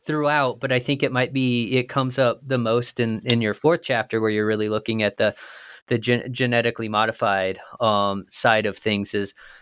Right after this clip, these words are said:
you have that choice, but then the, the farmers almost become a consumer of, um, of the, of the cotton, and,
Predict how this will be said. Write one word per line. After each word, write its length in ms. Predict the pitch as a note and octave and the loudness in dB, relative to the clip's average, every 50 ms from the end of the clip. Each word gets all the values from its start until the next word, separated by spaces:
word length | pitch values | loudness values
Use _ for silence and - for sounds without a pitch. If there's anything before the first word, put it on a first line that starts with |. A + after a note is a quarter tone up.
| - _ _ _ - | -20 _ _ _ -8
you 240 | C#3 B2+ C3+ B2+ B2 | -4 -2 -2 -2 0
have 300 | C3+ C#3+ C#3+ D3 C3 C3 | 2 2 2 2 2 0
that 220 | C3+ A#2+ A2 - | -2 -2 -2 -4
choice, 460 | - - D3+ E3 E3 C#3+ B2 - - | -4 -2 0 2 2 2 0 -4 -4
but 220 | - C3 A#2+ - - | -4 -4 -2 0 2
then 600 | C3 B2 A#2+ A#2 A#2 A2+ A2 G#2+ G2 - C3 - - | 2 2 2 2 0 0 -2 -4 -6 -10 -16 -8 -2
the, 420 | C3+ C3 B2 A#2 A2+ G#2+ G#2+ G#2+ A2+ | 0 0 2 2 2 0 0 -2 -2
the 120 | B2 A2+ | -2 -2
farmers 500 | - - C3 B2+ C3 C3 B2+ B2 A#2 - | 0 0 2 2 2 2 0 0 0 -2
almost 300 | B2 B2 A#2+ A2+ - - | -2 0 0 -2 -2 -2
become 320 | B2+ A#2+ - B2+ A#2+ A#2 | -4 -2 2 2 2 2
a 80 | A2+ G#2+ | 2 0
consumer 720 | - A#2+ A2 G#2 - - C#3 C#3+ C#3 A#2 G#2 F#2+ G2 - - _ _ - - _ _ | 0 -2 -2 -2 0 0 2 2 2 2 2 0 -2 -4 -8 _ _ -20 -20 _ _
of, 500 | - A#2+ A2+ A2+ A2 G#2+ G#2 G2+ G2 - - | -2 0 2 2 2 0 0 -2 -4 -6 -4
um, 680 | A2+ A2+ A2 G#2 G2+ G2 G2 F#2+ F#2+ F#2 F#2+ F#2 F#2+ F#2+ _ _ _ _ _ _ _ _ _ _ _ - | -2 0 2 2 2 2 2 0 0 -2 -4 -6 -10 -16 _ _ _ _ _ _ _ _ _ _ _ 0
of 240 | C3 C3 C3 A#2+ - | 0 0 0 0 -2
the, 380 | - A#2+ A2 G#2+ G#2 G2+ G2+ G2 - _ _ _ - | -2 0 0 0 0 -2 -4 -6 -10 _ _ _ 0
of 200 | C#3 C#3+ D#3+ C#3+ | 0 0 0 0
the 100 | C#3 B2 | -2 -6
cotton, 560 | - - B2 G#2+ G#2 G2 G#2+ G#2+ G#2 G#2 G2 - | -4 0 2 2 2 2 0 -4 -6 -6 -4 0
and, 340 | B2 A#2+ A2+ A2 G#2+ G#2+ G2 | 2 2 4 2 0 -2 -6